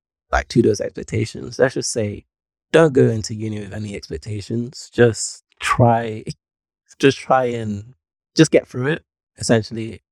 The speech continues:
it's not, I don't know about you guys, but it's not the best place for, like, in terms of mental health. I've, like, heard a lot of stories about people, like, having to get counseling and everything,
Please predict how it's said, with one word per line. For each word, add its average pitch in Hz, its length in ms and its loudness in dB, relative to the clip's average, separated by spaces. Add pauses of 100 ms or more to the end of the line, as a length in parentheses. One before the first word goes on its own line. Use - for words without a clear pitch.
(160)
it's - 160 0
not, 170 260 4 (500)
I 147 60 4
don't 165 100 6
know 147 60 4
about 113 200 2
you 110 100 -6
guys, 92 280 -12
but 110 100 -2
it's 113 120 -4
not 151 140 0
the 117 100 -10
best - 380 -10
place 127 540 -2 (300)
for, 98 520 4
like, 82 440 -8
in 104 80 0
terms 104 320 0
of 95 440 -14 (360)
mental 113 420 6
health. 117 300 -4 (500)
I've, 107 80 0
like, 101 200 4
heard 110 200 0
a 101 60 0
lot 98 180 -4
of 92 80 -10
stories 104 520 -8
about 95 300 -4
people, 95 480 -2 (420)
like, - 280 0
having 98 340 -2
to 95 100 0
get 82 180 -2
counseling 85 540 -6
and - 80 -4
everything, 101 520 -4